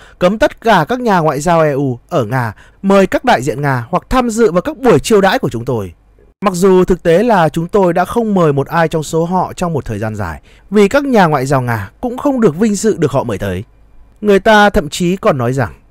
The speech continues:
các nhà ngoại giao châu Âu ở các quốc gia khác phải thông báo cho chính quyền sở tại rằng trong các buổi chiêu đãi chính thức, trong mọi trường hợp, họ không được đặt người châu Âu bên cạnh người Nga. Đây đã trở thành một căn bệnh rồi.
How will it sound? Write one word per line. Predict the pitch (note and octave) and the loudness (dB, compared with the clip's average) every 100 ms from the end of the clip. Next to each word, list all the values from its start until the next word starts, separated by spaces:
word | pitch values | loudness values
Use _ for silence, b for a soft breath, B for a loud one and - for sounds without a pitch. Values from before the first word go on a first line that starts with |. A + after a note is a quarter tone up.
| - | -10
các | C4 | -8
nhà | C4+ G#3+ | 0 2
ngoại | E3+ E3 D3 | 2 0 0
giao | E3 C#3+ | 0 0
châu | C3 C3+ | 0 -2
Âu | A2+ F#2 - | -2 -6 -8
ở | F3+ C3+ | -4 -2
các | - G3 - | 0 -2 -2
quốc | G3 | -4
gia | E3 | -2
khác | C#3 C#3 C3+ - - | -2 -2 -2 -8 -4
phải | G3 | -2
thông | C#3 A#3 A3+ | 0 0 0
báo | F#3+ E3+ | 2 2
cho | G3+ | 2
chính | G3+ G3+ A3+ | -2 -4 -4
quyền | C4+ F#3 | 0 0
sở | - G#2 | 0 -6
tại | A#2 F#2+ - b b | -4 -6 -8 b b
rằng | E3 F#3 F3+ | -2 0 0
trong | - A#3+ | -2 -2
các | C#4+ | -2
buổi | C4+ B3 - | -2 0 0
chiêu | - E3 | 2 0
đãi | C#3+ | 0
chính | C#3 B2+ | -2 -4
thức, | D#3+ D#3+ b b | -2 -4 b b
trong | C#4 B3+ | -2 0
mọi | G3 | 0
trường | B2+ A2+ | -2 -4
hợp, | G2+ - B B | -6 -6 B B
họ | - G3 | -2 0
không | - D4 C#4 | 0 -2 0
được | A3 F3+ | 0 2
đặt | F#3+ E3+ | -2 0
người | F#3 D#3+ | 0 2
châu | A3+ | 4
Âu | G#3 G3 | 4 4
bên | A#3 | 2
cạnh | G#3+ - | 2 -2
người | C3 | -4
Nga. | G#2 A2+ F#2 b b | -4 -6 -8 b b
Đây | D#3+ C#3+ A2 - | -2 -2 -2 -6
đã | - | -6
trở | - A#3+ | -2 -2
thành | - G3+ F3+ | 0 -2 0
một | F3 | 0
căn | A3+ F#3+ | 0 0
bệnh | D3 | -2
rồi. | G#2+ F#2 | -4 -8